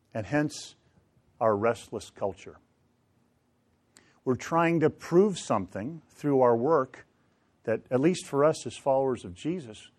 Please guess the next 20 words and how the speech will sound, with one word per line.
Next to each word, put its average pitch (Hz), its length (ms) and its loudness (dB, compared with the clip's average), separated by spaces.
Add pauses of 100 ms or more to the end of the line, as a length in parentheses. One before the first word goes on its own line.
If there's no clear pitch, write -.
(280)
we 143 120 -2
could 220 400 -2
know 104 420 -4
is 147 180 -6 (100)
already 190 440 -2
true. 226 320 -12 (1300)
Isn't 160 180 -4
it 185 120 -6
weird 151 300 4
to 143 60 -10
try 151 220 0
and 120 120 0
prove 139 280 -2
something 151 440 -6
that's 107 180 -4
already 120 340 0
established? 117 680 -8 (800)
You 147 460 0 (540)
are 117 480 0 (180)
beloved 104 560 -2